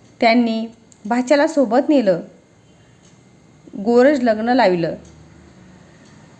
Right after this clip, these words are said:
नवरा बायकोला गौरीहरापाशी नि-, निजवलं. दोघं झोपी गेली.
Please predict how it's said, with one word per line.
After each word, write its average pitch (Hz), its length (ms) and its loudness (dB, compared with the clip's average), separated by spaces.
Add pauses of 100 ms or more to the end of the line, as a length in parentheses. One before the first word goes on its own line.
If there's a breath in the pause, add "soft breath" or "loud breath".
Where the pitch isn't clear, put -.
(1300)
नवरा 240 320 4
बायकोला 254 600 0 (440)
गौरीहरापाशी 262 960 2
नि-, 254 360 0
निजवलं. 214 480 -2 (640 soft breath)
दोघं 247 300 2
झोपी 247 320 -2
गेली. 190 400 -4